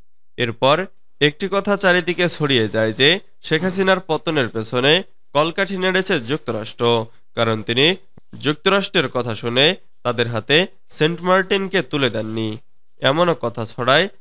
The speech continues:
হাসিনাকে সরিয়ে বাংলাদেশে এখন নিজেদের পছন্দ অনুযায়ী সরকারকে বসিয়েছে যুক্তরাষ্ট্র, যারা তাদের কথা শুনবে। এছাড়া হাসিনা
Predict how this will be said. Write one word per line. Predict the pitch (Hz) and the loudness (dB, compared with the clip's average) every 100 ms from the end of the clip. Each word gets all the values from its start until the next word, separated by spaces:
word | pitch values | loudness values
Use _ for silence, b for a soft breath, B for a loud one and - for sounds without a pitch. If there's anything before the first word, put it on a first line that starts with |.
| - | -4
হাসিনাকে | 127 147 175 190 190 | -4 -2 0 0 0
সরিয়ে | 175 - 113 123 151 214 - - | -2 -4 -2 2 2 2 -10 -16
বাংলাদেশে | 110 123 151 175 190 180 | -4 0 0 0 0 0
এখন | 160 185 180 175 - - | 0 0 0 -2 -12 -8
নিজেদের | 139 143 175 190 185 185 | -4 0 0 2 0 -2
পছন্দ | 151 156 120 110 113 | -4 -4 -6 -4 -4
অনুযায়ী | 107 110 123 165 - - - | -4 -2 2 2 0 -10 -10
সরকারকে | - 139 151 175 175 190 | -2 -2 2 0 2 -2
বসিয়েছে | 147 165 - 180 - 147 | 0 -2 0 0 0 -4
যুক্তরাষ্ট্র, | 110 151 127 117 - - 120 110 113 - - - | -4 -6 -6 -6 -8 -4 -2 -2 -6 -18 -20 -12
যারা | 120 131 131 | -2 2 2
তাদের | 123 113 110 | 0 -4 -4
কথা | 117 117 151 185 - - - | -6 0 2 2 -4 -20 -8
শুনবে। | - 143 117 110 - - - - - | -2 -2 -2 -6 -8 -18 -20 -16 -4
এছাড়া | 127 131 120 143 185 - - | -2 0 4 4 2 -8 -4
হাসিনা | 127 135 190 | -4 0 2